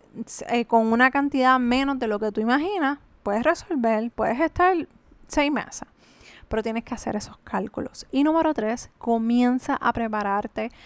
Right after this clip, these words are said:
y preparar tus ahorros para que estés ready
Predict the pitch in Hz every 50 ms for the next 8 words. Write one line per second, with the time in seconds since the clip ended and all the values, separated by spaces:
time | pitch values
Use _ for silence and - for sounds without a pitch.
0 | - - - _ - - 233 226 220 214 - 202 208 214 190 185 185 185 185 196
1 | 208 214 214 - - - - 220 214 208 - - - 208 202 214 226 226 240 240
2 | 247 247 254 247 - - - - 226 208 196 190 208 196 - - 226 220 226 -
3 | - - 226 226 247 247 254 269 269 294 302 311 294